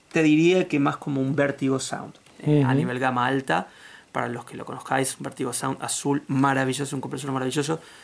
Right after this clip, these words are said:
Speaker 1: que es quizá el más punchy, el, el, el, el más gama alta de los que,
Speaker 2: Ujú.
Speaker 1: de los que se venden a nivel V C A, junto con el Shadow Hills. Entonces te, te decía que Reno, el que tiene, es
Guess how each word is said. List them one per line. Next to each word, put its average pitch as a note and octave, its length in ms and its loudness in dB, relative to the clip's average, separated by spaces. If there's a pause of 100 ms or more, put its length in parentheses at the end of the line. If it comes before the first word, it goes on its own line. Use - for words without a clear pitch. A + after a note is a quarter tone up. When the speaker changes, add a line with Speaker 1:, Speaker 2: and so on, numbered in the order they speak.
(180)
Speaker 1:
que D3+ 100 -8
es - 60 -8
quizá C#3 240 0
el C#3 80 2
más C3+ 200 0
punchy, C#3+ 520 0
el, A#2 100 -4
el, A#2 140 -10
el, - 400 -16
el C3+ 180 -12
más C#3+ 180 0
gama C#3 320 2
alta C#3 300 0
de A#2+ 80 -6
los - 200 -12
que, - 320 -14 (180)
Speaker 2:
Ujú. C3+ 300 4
Speaker 1:
de C#3 60 4
los B2 120 -4
que C#3 80 -8
se C3 180 -2
venden C3 320 -2
a B2 60 -2
nivel B2+ 320 -4
V B2+ 160 -2
C - 180 -2
A, F#3 140 -2 (260)
junto C#3 480 -4
con C3+ 140 -6
el C#3 60 -6
Shadow C3+ 380 -6 (140)
Hills. - 320 -14 (380)
Entonces D#3+ 280 0
te, D#3+ 140 0
te D3+ 240 0
decía D#3+ 380 2
que D3+ 100 0
Reno, D3 520 0 (520)
el C#3 160 0
que C#3+ 100 0
tiene, E3 640 0
es D#3 220 -2